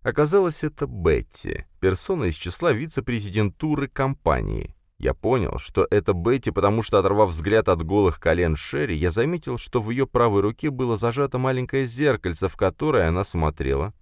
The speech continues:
как Бетти наблюдает за тем, как я наблюдаю за ней. Затем Шерри хихикнула и обернулась.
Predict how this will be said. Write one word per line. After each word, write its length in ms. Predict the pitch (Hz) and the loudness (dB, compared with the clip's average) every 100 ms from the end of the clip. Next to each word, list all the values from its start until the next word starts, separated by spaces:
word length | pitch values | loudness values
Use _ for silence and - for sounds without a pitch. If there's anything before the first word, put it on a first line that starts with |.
| - | -2
как 220 | 95 73 | 0 2
Бетти 280 | 73 95 85 | 0 0 0
наблюдает 460 | 78 76 76 76 | 0 0 2 2
за 120 | 69 76 | 2 0
тем, 200 | 123 120 | 0 0
как 240 | 95 - | -2 0
я 140 | 87 | 0
наблюдаю 460 | 104 95 80 71 73 | 2 2 2 4 2
за 140 | 71 | 2
ней. 360 | 71 60 50 - _ _ _ _ | -2 -2 -8 -14 _ _ _ _
Затем 400 | - 127 156 226 | -2 0 2 0
Шерри 340 | 175 - 110 90 | 2 2 2 2
хихикнула 720 | - 78 107 - 143 139 143 - | -2 -4 -4 -4 0 0 -2 0
и 80 | 113 | 4
обернулась. 640 | 98 80 69 50 - | 6 4 2 -2 -6